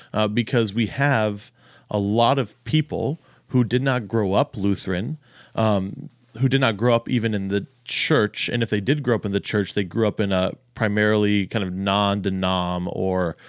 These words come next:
e-, more evangelical, American evangelical flavor. So there are lots of things that we do, um, that are new, uh, to many of our new members, um, and to many of,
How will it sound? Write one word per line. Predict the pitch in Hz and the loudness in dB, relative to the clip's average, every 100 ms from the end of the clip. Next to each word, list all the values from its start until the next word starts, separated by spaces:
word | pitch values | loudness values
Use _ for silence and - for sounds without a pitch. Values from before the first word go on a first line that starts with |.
| - - | -20 -6
e-, | 117 104 - | -4 -4 -4
more | 117 117 117 107 - | 0 4 4 2 2
evangelical, | 113 101 95 98 95 - 101 | 0 0 0 0 0 0 0
American | 104 104 - - | 2 0 -2 -2
evangelical | 113 101 95 95 95 98 | 0 0 0 -2 -2 -4
flavor. | - 107 95 82 | -4 -2 -2 -4
So | 85 - | -4 -2
there | 104 | 0
are | 101 | 2
lots | 104 123 - | 2 0 -2
of | - | -2
things | 123 131 110 | 0 0 0
that | 104 | 0
we | 104 | 0
do, | 92 98 92 123 - - - - - | 0 0 0 -2 -4 -16 -20 -16 -2
um, | 101 95 92 87 - | 0 2 0 -4 -6
that | 113 104 | -2 0
are | 104 98 98 | 0 0 -2
new, | - 110 110 113 113 160 196 - - - | -4 -2 2 4 4 2 -2 -12 -20 -2
uh, | 101 98 95 | 2 2 2
to | 127 | 0
many | 113 123 120 | 2 4 4
of | 104 | 4
our | 104 | 2
new | 110 | 2
members, | 107 104 107 104 101 - - | 2 2 2 2 2 -2 0
um, | 101 95 | -2 -2
and | 95 | -2
to | 98 | -2
many | 104 107 101 | 0 2 2
of, | 95 85 | 0 -2